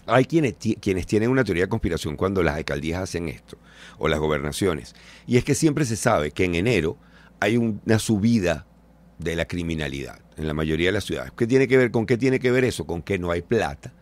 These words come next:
Porque en, uno en diciembre se gastó todo como un loco, entonces la gente sale a asaltar, a ver qué roba, a ver qué agarra. Y se sabe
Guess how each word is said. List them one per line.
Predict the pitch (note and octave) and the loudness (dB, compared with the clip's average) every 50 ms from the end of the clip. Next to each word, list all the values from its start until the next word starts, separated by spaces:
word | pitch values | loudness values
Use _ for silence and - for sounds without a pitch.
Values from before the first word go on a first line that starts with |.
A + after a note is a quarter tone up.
| - - - - - - - | -20 -20 -20 -20 -20 -12 -6
Porque | - E2 D2 E2+ E2 D#2 | -4 -2 0 0 0 0
en, | D#2 D#2 D#2 | -2 -4 -6
uno | - D#2+ D#2+ D#2 D#2+ | -8 -8 -6 -4 -4
en | E2 F2 | -4 -4
diciembre | F#2 G2 - A2+ G#2 F2 F2 G#2 G#2 | -4 -2 0 0 0 0 0 -2 -2
se | - G2 | -2 -2
gastó | D#2 D2 - D2+ | -4 -4 -4 -6
todo | C2+ - - D#2 D#2+ E2+ | -6 -4 -4 -4 -2 -4
como | F2+ F#2 F#2+ G#2 | -4 -4 -2 0
un | A2+ A#2+ | 2 4
loco, | A#2 G#2 F#2+ - | 4 2 2 0
entonces | C3+ B2 - F#2+ G2+ | -4 -4 -2 0 0
la | G#2 F2+ | 0 0
gente | D#2 C#2+ D2 - | -2 -4 -6 -8
sale | - - D#2 D2+ D#2 | -6 -6 -4 -4 -4
a | |
asaltar, | D#2 - - F2 F2 - - - A#2+ A#2 A2+ A2 A2 G#2+ G#2 G2 - | -4 -4 -4 -4 -4 -2 0 2 2 4 4 4 2 0 -2 -4 -4
a | - D2+ D2 | -4 -4 -4
ver | C#2 C#2 C2+ | -4 -6 -8
qué | - - E2 | -8 -6 -6
roba, | D#2+ F#2+ A2+ B2 A2+ G#2+ G#2+ A2 G#2+ - | -2 0 2 4 6 6 6 4 2 0
a | - D#2 D2+ | -2 -2 -2
ver | D2 C#2+ C2 | -2 -4 -6
qué | - - F#2+ | -4 -2 0
agarra. | G2+ G#2+ A2+ G2+ E2+ D2 D#2 F2 F2+ - - - - - - - - - - - - | 2 4 4 4 4 2 0 -6 -10 -12 -16 -20 -20 -20 -20 -20 -20 -20 -18 -6 -2
Y | E3 E3 D#3+ D#3+ D#3+ - - - - - - - - - _ - - - - - _ - - - - - - - - | 0 2 2 0 -2 -8 -14 -20 -20 -20 -20 -20 -20 -20 _ -20 -20 -20 -20 -20 _ -20 -20 -20 -20 -20 -20 -20 -20
se | - - - A2 G#2 F#2+ | -14 -2 2 4 4 4
sabe | - - - C#3+ B2+ B2 G2+ E2+ D#2+ D2 C2+ | 4 4 6 8 8 8 6 4 2 0 -2